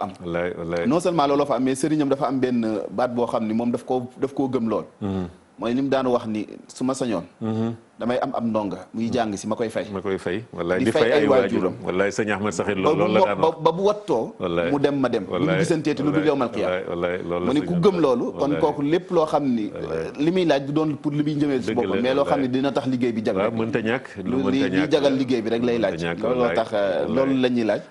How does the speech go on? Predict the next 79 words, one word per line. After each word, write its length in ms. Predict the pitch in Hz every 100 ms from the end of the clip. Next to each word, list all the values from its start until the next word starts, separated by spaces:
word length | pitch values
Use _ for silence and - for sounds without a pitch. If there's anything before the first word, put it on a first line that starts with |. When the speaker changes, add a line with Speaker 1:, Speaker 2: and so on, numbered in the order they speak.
| -
Speaker 2:
Mala 260 | 95 101 101
yi 80 | 101
sax 140 | 123 123
ku 100 | 113
leen 180 | 107 104
yeew 160 | 101
ci 80 | -
bërëb 320 | 92 92 92
di 80 | 85
leen 160 | 92 87
xont. 280 | 98 95 120 - -
Speaker 1:
Wallaay, 340 | 139 143 135 135
loolu, 160 | 135
Speaker 2:
Waxtu 160 | 139 139
Speaker 1:
loolu. 60 | 147
Speaker 2:
wala 40 | 85
ak 100 | 85
doomu 160 | 87 87
aadama. 140 | 85
Speaker 1:
Waa 100 | 113 92
kay, 140 | 107
kon 240 | 101 131 135
doon 140 | 135 143
daal 140 | 131 135 117
loolu 160 | 147 151
mooy 160 | 139 131
një-, 320 | 127 120 123 127
njëg 160 | 123 107
gi 60 | 117
muy 140 | 120
laaj. 120 | 101 87
Speaker 2:
Wallaay, 180 | 85 87
wallaay. 240 | 85 85
Speaker 1:
Mais 80 | 110
li 100 | 160
des 160 | 165
nag 180 | 156 131
ngir 260 | 135 151 185
mu 160 | 170 151
daara 240 | 151 151
ji 80 | 135
mën 180 | 135 139
a 40 |
dund, 260 | 120 104 92 104
ay 100 | 104 135
Speaker 2:
Mhm. 40 |
Speaker 1:
projet 340 | 143 135 127 117
mu 100 | 127
mën 160 | 139
koo 120 | 127 117
taxawal. 340 | 110 95 98
Speaker 2:
Mhm. 280 | 90 85 78 87
Speaker 1:
La 100 | 117
plupart 300 | 135 123 117
daf 100 | 117
koy 140 | 120
jëlee 180 | 120 110
ci 100 | 101
yaxantu 340 | 113 110 104 104
yu 40 |
ndaw 140 | 98 90
yooyu 160 | 92 92
nga 60 |
Speaker 2:
Macha 160 | 98 98
Speaker 1:
xam 100 | 82
ne 60 | 76
Speaker 2:
Allah. 120 | 71 -
Speaker 1:
di 100 | 101 101
daara 220 | 107 101
ji 60 | 95
daf 80 | 95
koy 80 | 95
faral 220 | 95 85 87
di 60 | 87
Speaker 2:
Lew 220 | 107 101 92
na, 160 | 87
lu 220 | 87 92 87
jaadu 280 | 98 92
la. 100 | 82